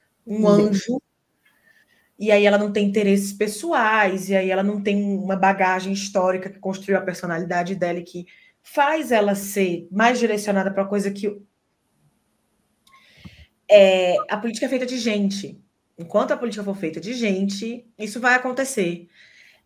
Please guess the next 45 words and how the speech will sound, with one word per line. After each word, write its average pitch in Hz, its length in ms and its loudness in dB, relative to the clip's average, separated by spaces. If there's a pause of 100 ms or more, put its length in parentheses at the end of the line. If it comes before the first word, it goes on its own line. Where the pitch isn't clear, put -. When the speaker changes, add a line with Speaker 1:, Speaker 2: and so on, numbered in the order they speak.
(240)
Speaker 1:
É, 190 260 0
e 185 80 -6
quando 269 180 -2
a 320 60 -2
gente 269 120 -8
fala 202 220 -2
isso, 233 220 -4 (100)
eu 202 120 -2
não 208 100 -2
tô 226 80 -2
nem 269 120 -2
falando 294 280 -2
das 226 180 0
grandes 208 300 -2
coisas 202 340 0
que 202 60 -6
a 196 40 -4
gente 190 120 -8
imagina 196 380 0
no 202 100 2
Brasil, 202 520 0
tipo, - 240 -16
sei 202 160 -4
lá, 151 340 -4
um 196 120 -4
clássico 220 440 -2
brasileiro, 202 540 0
né, 190 160 -2
que 190 120 -8
é 170 200 -6 (380)
passar 190 300 0
a 208 80 2
estrada 208 420 2
na 202 140 0
frente 220 320 -2
da 208 100 6
fazenda 196 720 4
do, 190 160 2
do 175 240 -4
político. 202 420 -2
Isso - 140 -10
é - 20 -8
um 196 80 -10
clássico 196 480 0
brasileiro. 180 480 -4